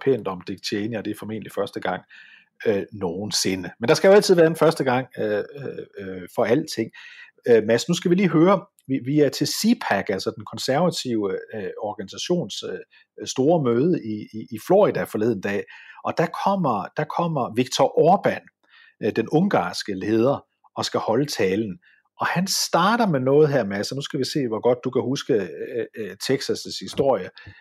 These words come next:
øh, for at se, om du kan genkende, hvad det er,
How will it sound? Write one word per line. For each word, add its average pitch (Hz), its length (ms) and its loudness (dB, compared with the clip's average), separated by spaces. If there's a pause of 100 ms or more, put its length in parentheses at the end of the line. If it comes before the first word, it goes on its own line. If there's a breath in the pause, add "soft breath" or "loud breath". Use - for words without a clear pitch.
(160)
øh, 104 260 0 (160)
for 117 120 4
at 110 180 0
se, 143 100 2
om 107 100 -4
du 104 100 -8
kan 95 160 -8 (100)
genkende, 98 680 0 (360 soft breath)
hvad 117 180 4
det 139 200 0
er, 113 200 0